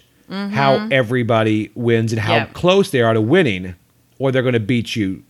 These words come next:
Speaker 2: to it.
Speaker 1: Yep.
Speaker 2: So that's a big thing. I played this a couple times, and I somewhat enjoyed it, but I was also very frustrated with it.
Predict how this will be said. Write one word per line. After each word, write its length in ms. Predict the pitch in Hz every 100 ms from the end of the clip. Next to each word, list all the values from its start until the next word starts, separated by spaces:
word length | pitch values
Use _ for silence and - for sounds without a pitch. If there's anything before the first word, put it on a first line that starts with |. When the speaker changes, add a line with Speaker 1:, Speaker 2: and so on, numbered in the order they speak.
| -
Speaker 2:
to 160 | 147 113
it. 160 | - -
Speaker 1:
Yep. 240 | 185 156 _ _ _ - - _
Speaker 2:
So 120 | -
that's 280 | 123 139 131
a 40 | 127
big 180 | 117
thing. 180 | 107 82 - - - - -
I 60 |
played 160 | 156 220
this 140 | 247
a 40 | 254
couple 200 | 240 233
times, 400 | 190 165 151 - _ _ _ _ _ _ _
and 360 | 160 156 147 - 101 - - -
I 80 | 143
somewhat 320 | - 233 285
enjoyed 420 | 214 143 160 165 156
it, 260 | 160 - _ _ _ _ _ _ -
but 160 | 117 147
I 100 | 135
was 100 | 135
also 300 | 135 117 117
very 240 | 107 101
frustrated 460 | 92 92 73 78 65
with 140 | 64
it. 100 | -